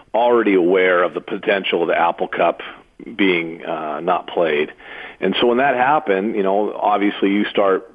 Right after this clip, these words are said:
reaching out. I mean, Jen Cohen's an outstanding athletic director at Washington, and she starts reaching out, and, you know, and, and I heard B Y U right off the get-go,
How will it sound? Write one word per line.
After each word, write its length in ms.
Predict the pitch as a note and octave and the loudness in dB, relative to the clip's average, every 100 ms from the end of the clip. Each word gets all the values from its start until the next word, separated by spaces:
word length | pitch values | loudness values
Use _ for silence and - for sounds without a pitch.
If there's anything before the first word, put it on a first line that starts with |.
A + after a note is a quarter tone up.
| - | -4
reaching 420 | G#2 F#2+ F#2+ F#2 | -2 0 -2 0
out. 280 | A2+ F#2 F2+ | 2 2 0
I 40 | |
mean, 140 | F2+ | -4
Jen 200 | F2 F#2+ | -6 -6
Cohen's 340 | F2 G2 F#2 F2+ | -4 -4 -4 -4
an 80 | F2+ | -4
outstanding 560 | F2 - G2 G2 F#2 | -6 -4 -2 0 0
athletic 400 | E2 - F#2 F#2+ | 0 0 0 0
director 280 | F2 E2+ - | 0 -2 -2
at 60 | D#2+ | -2
Washington, 540 | D#2+ E2 F#2 - F#2 | 0 -2 -4 -4 0
and 120 | G#2+ | 0
she 180 | G2 F#2+ F#2 | 0 -2 -2
starts 260 | F#2+ F2+ | -2 0
reaching 340 | F2+ F#2 - F2+ | 0 -2 0 0
out, 240 | F2+ G2 | 2 0
and, 220 | F#2 E2+ - - - - - | -2 -10 -16 -20 -20 -16 -6
you 80 | |
know, 300 | F2+ E2+ E3+ | -2 0 0
and, 160 | F#2 F2+ | 0 0
and 460 | E2+ E2+ E2+ E2 E2+ | -2 -2 -2 -2 0
I 180 | F2+ | 2
heard 340 | G2 G2 F#2 F2+ _ | 2 2 -2 -6 _
B 140 | - F#2+ | -6 0
Y 180 | F2+ | 0
U 280 | F2 F2+ F2+ | 0 -2 -2
right 240 | F2 F#2+ F2+ | 0 0 2
off 140 | E2+ | -2
the 60 | - | -6
get-go, 540 | - F#2 - D#2 - | -6 -6 -4 -6 -8